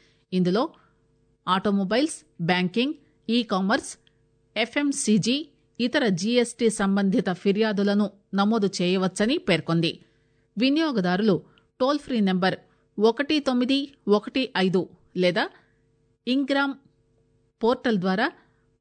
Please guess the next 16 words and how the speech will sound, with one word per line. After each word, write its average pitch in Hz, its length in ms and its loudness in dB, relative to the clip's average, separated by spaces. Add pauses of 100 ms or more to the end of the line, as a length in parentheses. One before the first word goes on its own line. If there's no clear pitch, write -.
పదిహేడు 233 540 2
భాషల్లో 214 580 2 (400)
తమ 208 160 2
ఫిర్యాదులను 220 800 0 (120)
నమోదు 214 320 2
చేయవచ్చని 208 680 0 (260)
మంత్రిత్వ 208 480 0
శాఖ 202 300 -2
తెలిపింది. 170 500 0 (800)
జీఎస్టీ 254 540 0
తగ్గింపు 208 520 0
ప్రయోజనాలను 196 840 0 (460)
వినియోగదారులకు 220 840 0
నేరుగా 226 540 2
అందించే 190 420 0
ప్రయత్నంలో 190 640 0